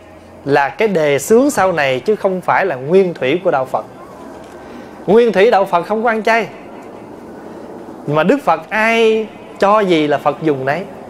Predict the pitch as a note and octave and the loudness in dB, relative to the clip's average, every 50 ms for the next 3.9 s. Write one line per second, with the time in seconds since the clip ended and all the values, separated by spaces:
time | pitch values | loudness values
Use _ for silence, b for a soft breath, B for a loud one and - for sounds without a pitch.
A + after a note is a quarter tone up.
0 | - - - - - - - B B B B B B B B B B B B - | -18 -18 -16 -16 -16 -16 -16 B B B B B B B B B B B B -2
1 | - G3 A#3 A#3+ A3+ G#3 F3+ F3+ A#3+ B3 C#4+ - - E3 F3 E3 D#3+ D#3+ D#3+ F3+ | 2 2 4 4 4 2 0 2 0 -2 -2 -2 -2 0 2 2 2 4 4 2
2 | A3 A#3 G3+ G#3+ B3 C4+ B3+ A3 F3 E3 F#3+ A#3 A3 F#3+ D#3+ D#3 E3+ G#3 G#3+ G3+ | 2 2 2 2 2 2 4 4 4 4 4 4 2 2 0 0 0 0 0 2
3 | F#3 F3+ E3 D#3+ D#3+ D#3+ E3+ G3 G#3+ F#3 E3 E3 D#3+ D#3+ D#3+ F3 A#3 B3+ | 2 4 4 4 4 4 4 2 0 0 0 0 0 0 0 0 -2 -2